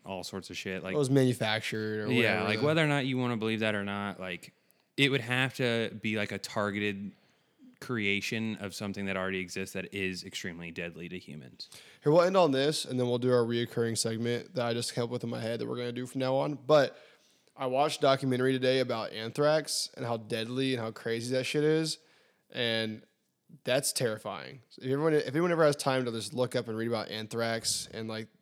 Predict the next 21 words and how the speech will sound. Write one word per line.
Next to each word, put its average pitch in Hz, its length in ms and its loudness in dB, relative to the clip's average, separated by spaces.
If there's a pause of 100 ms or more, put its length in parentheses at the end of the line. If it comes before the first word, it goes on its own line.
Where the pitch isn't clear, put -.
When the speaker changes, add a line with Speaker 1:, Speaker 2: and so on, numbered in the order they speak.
(120)
Speaker 2:
just 120 240 -10 (840)
how 123 500 2
deadly 131 400 2
the 120 240 -4
inhalation 117 640 -4
of 107 100 -12
anthrax 120 580 -2
is 131 300 2
and, 113 100 -6
like, 110 140 -10
the 117 80 -8
effects 113 320 -4
it 120 60 -2
has 113 240 -2
on 120 60 -8
the 117 40 -6
human 117 200 -6
body, 117 480 -4 (460)
it's - 300 -2 (640)
insane. 147 1080 0 (360)
Um, 120 380 2